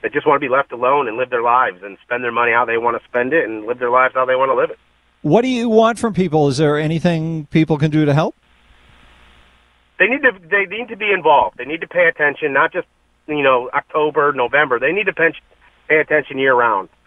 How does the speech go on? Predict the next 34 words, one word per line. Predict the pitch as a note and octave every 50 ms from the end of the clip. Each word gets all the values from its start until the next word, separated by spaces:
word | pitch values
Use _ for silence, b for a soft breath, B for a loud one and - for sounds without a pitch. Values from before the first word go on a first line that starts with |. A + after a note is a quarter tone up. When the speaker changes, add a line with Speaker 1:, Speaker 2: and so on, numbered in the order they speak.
| b b b _ _ _ -
Speaker 1:
And | C#3
when | C#3 D3
a | C#3
politician | - - D#3+ E3+ F#3 F#3 - - F#3+ - F3 F3 - -
says | E3 E3+ F3 - -
something | E3 C3+ A2+ - C3 B2+ C3
and | C3 C3
then | C3
they | C3+ C#3
do | B2+ C#3 C#3+ C3
the | B2+ B2+
opposite, | B2+ C#3+ - - - - C3+
you | A2+
gotta | A2+ C3 C3+ C3
hold | C3+ C#3 C3
them | A#2 A2
accountable. | - - A#2 G#2+ G#2 F#2+ - _ _ _ _ _ _ _ _ _ _ _ _ -
Too | - G#3+ A3
often | G#3+ G#3+ G#3 F#3 - F3+ E3
it's | D#3 - _ _ -
too | - G3
easy | F#3+ F#3 F3+ F3 D#3 D#3
for | C3+ - D3+
these | D3 C#3+ C3 _
politicians | - D3+ D3 C#3+ C3+ - C#3+ D3 - - B2+ A#2+ G#2+ _ _ _ b b b b b -
to | C3+
get | B2 C#3 D3+ D#3
away | D#3+ C#3+ D3+ D#3 D#3 D#3+ D#3
with | C#3 C3 B2 B2 A2+ G#2 - _ _ _ _ _ -
saying | D#3+ D#3+ E3+ E3 D3+ D3
one | D#3 D#3 D3+
thing, | - - C#3+ C#3+ C#3 B2+ B2
doing | C3 C3+ C3 B2+
another. | A#2+ A2+ G#2+ G#2+ G#2 - -